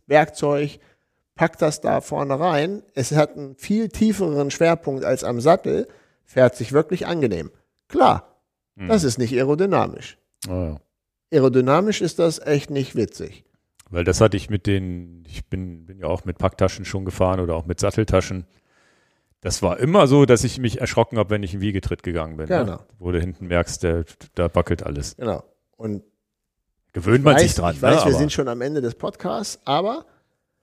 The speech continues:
Speaker 1: wir haben auch jetzt die neuen Envy-Ga-, also erstmal haben wir Open-Rahmen mit, mit Envy-Gabeln bekommen, mit Dreiloch-Befestigung.
Speaker 2: Okay.
Speaker 1: Die sind übrigens jetzt bei uns, äh, mal ein bisschen Einwerbung für unseren Shop machen. Die sind bei uns auch auf der Webseite kaufbar. Also wer so einen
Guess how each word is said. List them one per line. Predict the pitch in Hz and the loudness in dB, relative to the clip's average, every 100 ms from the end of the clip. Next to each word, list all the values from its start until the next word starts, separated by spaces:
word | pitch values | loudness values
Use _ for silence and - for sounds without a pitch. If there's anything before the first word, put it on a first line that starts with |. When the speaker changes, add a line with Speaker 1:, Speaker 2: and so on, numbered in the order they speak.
| _ _ _ | _ _ _
Speaker 1:
wir | 120 | 0
haben | 117 156 139 | 4 2 2
auch | 139 | 0
jetzt | 139 131 - | 0 -2 -2
die | 135 | 0
neuen | 127 123 | 2 0
Envy-Ga-, | 107 151 175 185 190 | 0 -4 -4 -2 0
also | 147 131 | 0 0
erstmal | 143 147 151 | 0 0 0
haben | 143 135 | 0 0
wir | 127 | 0
Open-Rahmen | 127 160 175 135 135 139 143 131 | 2 0 -2 0 2 2 0 2
mit, | 127 - - - _ _ | 0 0 -18 -18 _ _
mit | 123 113 | -8 -2
Envy-Gabeln | 139 151 160 160 160 180 180 | 0 4 4 6 6 4 0
bekommen, | 175 - 196 196 | -2 -2 -2 -2
mit | 156 | -2
Dreiloch-Befestigung. | 233 135 160 170 165 180 180 - 110 240 339 _ - | 4 6 6 2 -2 -2 -2 -4 -4 -4 -6 _ -8
Speaker 2:
Okay. | 113 | -4
Speaker 1:
Die | - | -2
sind | 131 | 0
übrigens | 139 127 123 123 | 2 2 2 -2
jetzt | 120 | -4
bei | - | -4
uns, | 101 117 - | -2 -4 -6
äh, | 82 98 | -6 -4
mal | 101 110 | -2 -4
ein | 104 | -2
bisschen | 123 123 | -2 0
Einwerbung | 117 123 117 117 120 113 | 2 4 6 6 4 -2
für | 127 | -6
unseren | 110 104 | -6 -4
Shop | - 156 175 | 0 0 0
machen. | 170 190 202 - _ _ _ - | -2 -2 -6 -18 _ _ _ 0
Die | 127 | 2
sind | 131 131 | 4 4
bei | 131 | 2
uns | 123 127 90 | 2 -2 -4
auch | 113 120 | -4 -2
auf | - | 0
der | 123 | 2
Webseite | 139 - 156 156 | 2 0 -4 -4
kaufbar. | - 165 - 165 | -2 -2 -2 -2
Also | 127 107 | 0 0
wer | 107 127 | 4 4
so | 120 | 4
einen | 120 113 | -2 -4